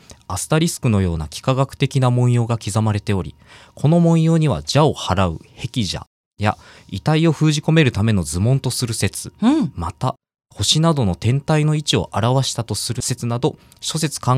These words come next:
Speaker 1: えられていますが、
Speaker 2: はい。
Speaker 1: その意味はまだ謎のままです。
Speaker 2: その他にもこの石棺墓のことで分かっていることがいくつかあるということなんですが、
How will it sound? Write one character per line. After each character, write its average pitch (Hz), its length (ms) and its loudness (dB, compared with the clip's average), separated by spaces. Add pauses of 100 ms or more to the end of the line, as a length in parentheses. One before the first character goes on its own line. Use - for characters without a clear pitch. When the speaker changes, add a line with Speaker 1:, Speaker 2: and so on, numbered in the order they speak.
(140)
Speaker 1:
え 139 60 4
ら 139 100 2
れ 131 100 0
て 127 100 -6
い 117 80 -4
ま 123 100 -2
す - 140 -12
が、 - 100 0
Speaker 2:
は 208 200 0
い。 - 20 -4
Speaker 1:
そ - 120 -2
の 156 160 0
意 156 120 0
味 147 140 -2
は 151 140 0
ま 107 180 0
だ 98 180 -4
謎 82 340 -4
の 110 140 -2
ま 104 160 -2
ま 92 120 -4
で - 120 -18
す。 - 360 -14 (560)
Speaker 2:
そ - 300 -2
の 220 100 2
他 208 380 -6
に 226 160 4
も 294 320 4
こ 240 140 0
の 226 140 0
石 226 240 -4
棺 330 280 -4
墓 311 100 -2
の 269 120 -4
こ 277 100 -6
と 277 100 -4
で 247 120 2
分 233 160 0
か 254 120 -4
っ 285 60 -6
て 285 160 -6
い 269 60 -2
る 262 80 -6
こ 262 100 -6
と 247 140 -2
が 233 100 0
い 240 140 -4
く 330 160 -2
つ - 120 -16
か - 200 -2
あ 302 100 0
る 320 140 -2
と 254 120 -2
い 240 160 -2
う 262 100 -4
こ 269 140 -4
と 277 120 -4
な 254 160 -2
ん 226 40 -4
で 226 120 -6
す - 120 -10
が、 226 280 -2